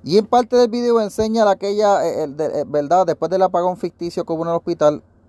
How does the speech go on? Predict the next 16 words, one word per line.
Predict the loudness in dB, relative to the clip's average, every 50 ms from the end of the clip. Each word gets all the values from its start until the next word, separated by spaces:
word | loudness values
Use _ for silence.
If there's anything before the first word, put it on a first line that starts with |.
| _ _ _ _ _
sigue | -20 -20 -12 -8 -8 -4 -2 0 0 0 -2 -4
un | -8 -10 -6 -4
video | -4 -2 0 2 2 2
de | 2
la | 0 0
protesta | 0 -4 -4 -4 -4 -4 -4 -4
fallida | -2 -2 -2 -2 -2 -2 -2 -2
de | -2
Eliezer | -2 -2 -4 -6 -6 -6 -4
Molina, | -2 -2 -2 -2 -4 -4 -6
que | -6 -8 -10
fue | -8 -6 -6
una | -4 -2 0
de | -2
las | -2 -2
convoca-, | -4 -4 -4 -4 -4 -2 -4 -4